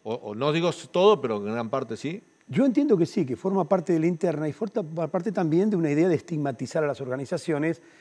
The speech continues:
Speaker 2: a las que estamos luchando. Es decir, por un lado está la interna, para ver cómo, con, cómo hace una alianza con los gobernadores, una alianza complicada, porque lo, una de las cosas que dijo Massa es que el ajuste tiene que venir por las provincias.
Speaker 1: Sí.
Speaker 2: No solo el,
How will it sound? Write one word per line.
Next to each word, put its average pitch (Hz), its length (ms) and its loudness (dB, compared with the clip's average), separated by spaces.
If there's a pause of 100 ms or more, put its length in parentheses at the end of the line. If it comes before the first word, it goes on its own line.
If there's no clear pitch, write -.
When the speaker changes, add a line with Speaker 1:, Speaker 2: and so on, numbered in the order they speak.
(120)
Speaker 2:
a 190 100 6
las 202 140 6
que 160 60 -4
estamos 180 280 0
luchando. 113 460 -8 (380)
Es 151 120 0
decir, 143 200 -4
por 196 140 0
un 277 80 2
lado 294 160 8
está 196 160 4
la 208 80 6
interna, 269 500 4 (520)
para 120 200 6
ver 143 200 4
cómo, 170 280 2
con, 131 240 0 (120)
cómo 170 200 4
hace 156 140 4
una 139 120 4
alianza 165 580 4
con 135 120 -6
los 123 80 -6
gobernadores, 180 720 6 (360)
una - 100 -6
alianza 226 340 2
complicada, 156 720 2
porque 123 220 -10
lo, 135 140 -2
una 165 320 -2
de 156 80 6
las 147 80 2
cosas 160 200 -4
que 135 100 -4
dijo 165 220 0
Massa 240 400 2 (300)
es 131 80 -10
que - 80 -6
el 123 80 2
ajuste 165 300 -2
tiene 139 160 -4
que - 20 -4
venir 123 160 -4
por 127 80 -6
las 120 80 -4
provincias. 139 460 -2 (440)
Speaker 1:
Sí. 101 160 -8
Speaker 2:
No 135 180 -2
solo 123 580 0
el, 104 180 -10